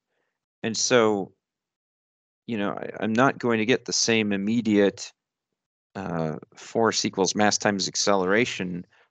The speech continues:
the same way as if I was to press on a brick. Um, instead, I'm gonna get deformation. And the way that it deforms and the speed at which it deforms is going to be a field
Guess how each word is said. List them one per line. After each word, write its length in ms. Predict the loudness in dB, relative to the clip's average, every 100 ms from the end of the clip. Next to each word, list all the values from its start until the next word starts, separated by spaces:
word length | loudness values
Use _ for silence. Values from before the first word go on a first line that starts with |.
| -8
the 80 | -4
same 300 | 0 0 2
way 200 | 0 0
as 140 | 2
if 160 | -2 0
I 100 | 0
was 180 | 0 -4
to 120 | -8
press 280 | -2 -2 -2
on 120 | -4
a 60 |
brick. 460 | -2 0 0 -2 -20 _ _ _ _ _ -8
Um, 420 | -6 -4 -6 -12 _ _
instead, 360 | -8 -4 0 2
I'm 120 | 2
gonna 200 | -2 -4
get 340 | -2 -2 -2 -2
deformation. 840 | -2 -2 -4 -2 -2 -4 -8 -12 -20 _ _ -6
And 200 | -4 -2
the 180 | -2
way 320 | -2 4 4 4
that 140 | 2
it 160 | 0 -6
deforms 840 | -18 -6 -2 -2 -4 -6 -6 -8 _ _ _
and 240 | -6 -4 -2
the 80 |
speed 580 | 0 0 -2 -4 -2 -2
at 140 | -2 -4
which 280 | -8 -8
it 120 | -14 -10
deforms 760 | -12 -8 -6 -6 -8 -8 -10 -10 _ _ -6
is 180 | -4 -2
going 420 | 0 2 0 -2
to 200 | -4 -6
be 440 | 0 2 4 2 0
a 440 | 2 2 2 -2 _ _
field 920 | -20 -18 -2 2 4 2 0 -6